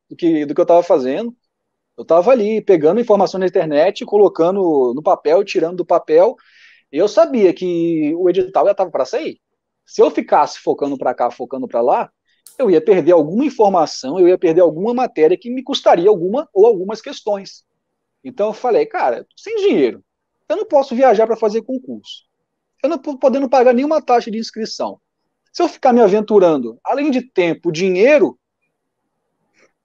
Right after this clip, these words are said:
então não, não vai dar, não, não fechava a conta." Então eu sabia da minha condição, eu sabia das minhas limitações,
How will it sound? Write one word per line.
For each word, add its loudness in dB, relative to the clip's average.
então -6
não, -2
não -2
vai 0
dar, 4
não, -2
não -4
fechava 0
a 2
conta." -12
Então -8
eu -2
sabia -2
da 2
minha 0
condição, -10
eu -6
sabia -2
das -2
minhas -6
limitações, -8